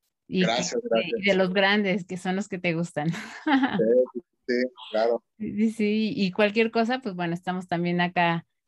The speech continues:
Speaker 1: a la orden para seguirle, este, dando, y de verdad, mucho gusto y muchas gracias por, pues, este, también despejarnos dudas acá a quienes, ¿no? Nos da curiosidad y,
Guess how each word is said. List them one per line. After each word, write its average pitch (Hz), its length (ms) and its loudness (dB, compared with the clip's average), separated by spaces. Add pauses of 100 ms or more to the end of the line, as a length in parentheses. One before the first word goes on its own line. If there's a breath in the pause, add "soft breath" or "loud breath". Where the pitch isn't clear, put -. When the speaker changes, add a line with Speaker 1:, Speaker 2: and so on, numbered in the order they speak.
(100)
Speaker 1:
a 170 120 2
la 175 200 4
orden 185 280 -2
para 170 200 -2
seguirle, 170 640 -2
este, 170 500 -8 (480)
dando, 208 320 4
y 254 100 6
de 220 100 4
verdad, 196 400 6
mucho 220 420 4
gusto 226 340 0
y 233 80 2
muchas 214 280 -2
gracias 208 320 -4
por, 175 360 -4 (420)
pues, 185 220 -2
este, 170 480 0
también 196 440 4
despejarnos 208 580 0
dudas 208 300 0
acá 185 320 0
a 185 240 -6
quienes, 170 420 -4
¿no? 226 220 -2
Nos 190 180 -2
da 190 160 -2
curiosidad 190 640 -2
y, 170 340 -2